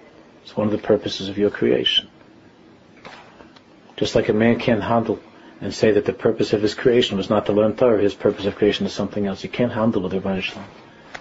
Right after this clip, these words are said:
Again, you could write books. You could write books, and you could read books, and you could,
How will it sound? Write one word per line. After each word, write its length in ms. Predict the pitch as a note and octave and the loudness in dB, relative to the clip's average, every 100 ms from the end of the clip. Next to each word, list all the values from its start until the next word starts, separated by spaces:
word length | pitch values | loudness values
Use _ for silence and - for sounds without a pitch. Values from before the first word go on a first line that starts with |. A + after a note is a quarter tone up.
| - - - | -20 -20 0
Again, 280 | G3+ C#4+ C3+ | 2 4 2
you 80 | |
could 160 | - G#2+ | 2 2
write 200 | G2+ F2 | 2 2
books. 380 | G2+ B2 - - - - - - - - - - - - - - | 0 0 -2 -12 -18 -20 -20 -20 -20 -20 -20 -20 -20 -20 -20 0
You 100 | E3 | 2
could 120 | D#3 | 4
write 180 | A2 E2+ | 4 4
books, 380 | G#2 C#3 - - - - | 0 0 -4 -10 -14 -4
and 80 | G#2+ | -2
you 80 | F#2+ | 0
could 180 | G2 | 2
read 180 | G2+ A#2+ | 4 4
books, 380 | C3 E3+ - - - - - - - - - - | 4 2 0 -14 -16 -20 -20 -20 -20 -20 -20 -6
and 180 | B2 A2 | 2 2
you 80 | G2+ | 4
could, 220 | A2 | 2